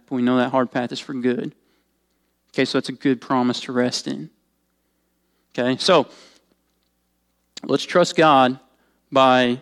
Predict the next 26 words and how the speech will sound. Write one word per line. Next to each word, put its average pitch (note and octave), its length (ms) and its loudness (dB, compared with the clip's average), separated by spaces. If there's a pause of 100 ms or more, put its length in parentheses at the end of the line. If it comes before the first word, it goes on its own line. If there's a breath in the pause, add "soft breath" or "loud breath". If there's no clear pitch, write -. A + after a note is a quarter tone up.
respecting C#3+ 520 0
him, D#3 300 4
recognizing C#3 600 2
him, C3+ 320 2 (200 soft breath)
and C3 120 0
remembering C#3 480 4
him C3+ 260 2
in C3 100 2
the A#2+ 100 2
little C#3+ 400 2
easy C#3+ 300 4
things B2 520 -2 (160)
of D3 120 -2
today. B2 420 0 (680)
Okay, C#3 160 2
James D#3+ 320 4
says E3 280 4
that C3+ 280 4 (260 loud breath)
if C3+ 240 0
you E3+ 680 4 (180)
are B2 180 2
a A#2+ 40 -2
hearer F#3 340 2
of F#3+ 120 2
the F3+ 60 2
word, C#3 480 4